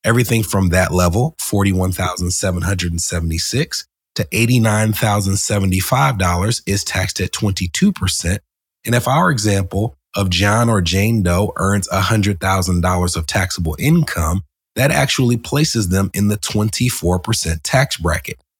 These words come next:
because the twenty-four percent tax bracket encompasses everything from eighty-nine thousand seventy-six dollars all the way up to a hundred and seventy thousand and fifty dollars.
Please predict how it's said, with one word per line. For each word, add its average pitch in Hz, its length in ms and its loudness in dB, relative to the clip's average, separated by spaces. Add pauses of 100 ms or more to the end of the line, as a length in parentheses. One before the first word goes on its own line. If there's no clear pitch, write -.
(140)
because 92 220 -2
the 92 100 -2
twenty-four 123 640 0
percent 104 360 -2
tax 160 300 0
bracket 87 460 -2 (300)
encompasses 120 800 0
everything 107 560 0
from 87 360 -4
eighty-nine 127 580 2
thousand 117 460 0
seventy-six 101 720 -2
dollars 90 500 0 (300)
all 117 240 2
the 151 100 4
way 104 340 0
up 98 220 -4
to 110 240 -2
a 104 60 -2
hundred 123 460 0
and 135 120 0
seventy 104 420 0
thousand 92 560 -2
and 92 200 -2
fifty - 480 -2
dollars. 92 520 -2